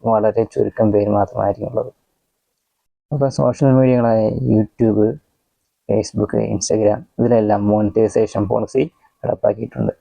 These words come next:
അപ്പൊ YouTube-ൽ ആണ് ഏറ്റവും ആദ്യം വന്നത്. അതിനുശേഷം Facebook-ലും വന്നിട്ടുണ്ട്. Facebook-ൽ ഇപ്പോൾ ഒരുപാട് അപ്ഡേഷൻ വന്നിട്ട്, വന്നിട്ടുണ്ട്. അതേപോലെ Instagram-ൽ വന്നിട്ടുണ്ട്. അപ്പൊ YouTube-ൽ വന്ന ഒരു അപ്ഡേഷനെ കുറിച്ച് ഞാൻ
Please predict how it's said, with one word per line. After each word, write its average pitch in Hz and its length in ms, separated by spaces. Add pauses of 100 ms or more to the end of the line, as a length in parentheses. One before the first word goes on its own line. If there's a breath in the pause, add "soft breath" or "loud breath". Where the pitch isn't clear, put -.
(920)
അപ്പൊ 110 240
YouTube-ൽ 131 580 (600)
ആണ് 117 240
ഏറ്റവും 110 300
ആദ്യം 107 320
വന്നത്. 107 320 (520)
അതിനുശേഷം 123 520 (380)
Facebook-ലും 113 720 (1200)
വന്നിട്ടുണ്ട്. 113 580
Facebook-ൽ 127 480
ഇപ്പോൾ 135 180
ഒരുപാട് 123 240
അപ്ഡേഷൻ 110 400
വന്നിട്ട്, 104 300
വന്നിട്ടുണ്ട്. 107 600 (160)
അതേപോലെ 107 400
Instagram-ൽ 107 540
വന്നിട്ടുണ്ട്. 104 460 (840)
അപ്പൊ 127 180
YouTube-ൽ 160 600
വന്ന 123 220
ഒരു 117 100
അപ്ഡേഷനെ 113 440
കുറിച്ച് 110 320 (160)
ഞാൻ 110 220